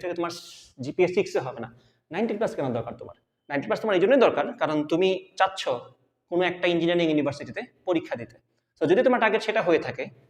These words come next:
এবং যথ-, খুবই যথার্থ কথা যে তোমার টার্গেট এই জন্যই নাইনটি প্লাস, তাহলে তোমার অবশ্যই দায়িত্ব একটু বেশি। তুমি আসলে শুধুমাত্র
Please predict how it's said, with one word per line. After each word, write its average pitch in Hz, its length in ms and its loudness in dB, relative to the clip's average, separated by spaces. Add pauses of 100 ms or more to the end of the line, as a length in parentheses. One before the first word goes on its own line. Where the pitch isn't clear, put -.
(360)
এবং 151 120 0 (300)
যথ-, 151 220 2 (260)
খুবই 175 180 4 (160)
যথার্থ 165 280 2 (120)
কথা 180 140 2 (100)
যে 233 60 6 (100)
তোমার 190 220 2
টার্গেট 185 220 6 (100)
এই 165 100 8
জন্যই 262 260 8 (120)
নাইনটি 139 260 -2
প্লাস, 208 160 -2 (340)
তাহলে 226 200 -2
তোমার 240 220 6
অবশ্যই 220 300 4
দায়িত্ব 170 280 4
একটু - 120 0 (120)
বেশি। 147 180 -2 (380)
তুমি 214 160 4 (100)
আসলে 220 260 2 (560)
শুধুমাত্র 254 480 6